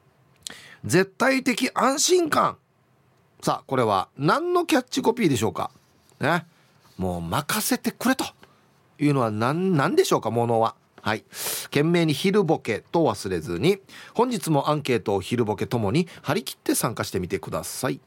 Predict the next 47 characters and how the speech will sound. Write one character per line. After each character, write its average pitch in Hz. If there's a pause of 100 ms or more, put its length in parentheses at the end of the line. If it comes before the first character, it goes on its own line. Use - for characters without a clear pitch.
ゆ 127
た 214
し -
く。 - (1080)
本 175
日 147
の 143
ア 147
ン 143
ケ 127
ー -
ト 113
を 104
で 95
す 92
ね、 95
あ 98
な 117
た、 92
洗 180
濯 202
物 208
以 208
外 208
の 151
も 131
の 123
が 90
洗 160
濯 180
機 -
か 110
ら 85
出 117
て -
き -
た 104
こ 85
と 80
あ 92
り 107
ま 123
す -
か？ 80 (600)
A、 151 (160)
は 185
い、 165